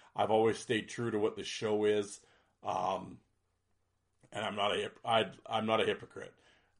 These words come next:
And, um, this will make more sense in Wednesday's episode when I talk about it. Um, but, uh, I'm, like I said, I'm proud of the show.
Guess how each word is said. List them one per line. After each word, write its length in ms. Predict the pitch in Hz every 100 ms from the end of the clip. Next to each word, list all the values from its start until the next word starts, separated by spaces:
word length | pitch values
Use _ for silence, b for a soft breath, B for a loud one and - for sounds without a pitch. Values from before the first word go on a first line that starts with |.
| _
And, 340 | - 101 92 87
um, 460 | 98 95 92 90 - _ _ _ _ _ -
this 160 | 131 131
will 100 | 139
make 220 | 139 135
more 200 | 131 123
sense 360 | - 123 117
in 120 | 107 92
Wednesday's 440 | 107 104 - 113
episode 420 | 120 123 - 120
when 80 | 113
I 80 | 110
talk 300 | 113 113 113
about 240 | 113 110
it. 100 | 117 - b b b b
Um, 600 | 98 98 95 92 92 92 - - 123
but, 340 | 120 107 95 120
uh, 240 | 107 104
I'm, 220 | 98 107 107
like 180 | 127 107
I 40 |
said, 200 | 98 107
I'm 120 | 95
proud 240 | 92 120 120
of 60 |
the 60 | 104
show. 420 | - 120 107 98